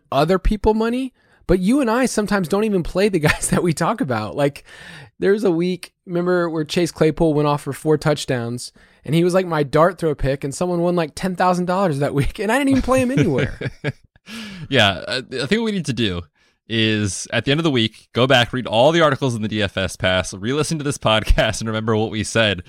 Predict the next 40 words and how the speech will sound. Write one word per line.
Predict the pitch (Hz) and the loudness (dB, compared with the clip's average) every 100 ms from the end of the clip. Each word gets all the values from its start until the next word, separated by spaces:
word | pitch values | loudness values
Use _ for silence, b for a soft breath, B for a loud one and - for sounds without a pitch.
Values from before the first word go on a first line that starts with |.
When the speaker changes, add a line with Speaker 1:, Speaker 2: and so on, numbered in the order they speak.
| B B B - | B B B -10
Speaker 2:
Because, | 87 110 87 | 0 0 2
yes, | 101 87 - | 2 0 0
there's | 101 | -2
been | 107 | -2
several | 120 110 104 | 0 0 0
times | 104 95 87 | 0 0 -2
where | |
I'm | 92 | -2
like, | 90 87 - | -2 -4 -4
"Wow, | 110 101 80 | 0 0 0
I | 101 | -2
told | 107 120 | 0 -2
people | 110 107 | -2 -4
to | 104 | -4
do | 98 | 0
that, | 95 87 | 0 0
and | 87 | -2
then | 85 | -2
I | 92 | -2
just | 92 90 | -2 -4
didn't | 95 87 | -8 -4
do | 107 90 | -4 -6
it." | - _ _ _ - | -10 _ _ _ -4
And | 107 | 0
I | |
don't | 156 | 4
know | 202 | 4
why. | 180 202 107 | 4 4 4
I | 117 | 4
don't | 143 | 4
have | 156 | 2
a | 147 | 2
good | 107 - | 2 4
<laughs> | |
reason, | 180 - 135 | 2 2 -2
but | 110 | 0
we | |
gotta | 127 127 | 2 0
change | - 113 87 | 0 -4 -4
it. | 78 | -10